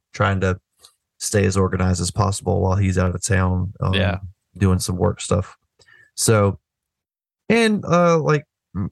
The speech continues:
Speaker 1: uh, my kids, uh, my oldest son doesn't like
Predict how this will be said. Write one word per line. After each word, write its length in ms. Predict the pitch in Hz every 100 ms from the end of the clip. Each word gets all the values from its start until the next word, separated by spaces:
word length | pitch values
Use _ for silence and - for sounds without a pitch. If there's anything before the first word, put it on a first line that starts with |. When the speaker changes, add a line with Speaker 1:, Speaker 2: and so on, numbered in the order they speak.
| -
Speaker 1:
uh, 240 | 117 113
my 160 | 107 104
kids, 540 | - 131 127 110 107 -
uh, 460 | 98 98 92 92 92 - -
my 60 | -
oldest 320 | 104 104 98
son 440 | 107 101 98 95 98 _ _ _ _ _ _
doesn't 360 | 113 107 104 -
like 300 | 95 95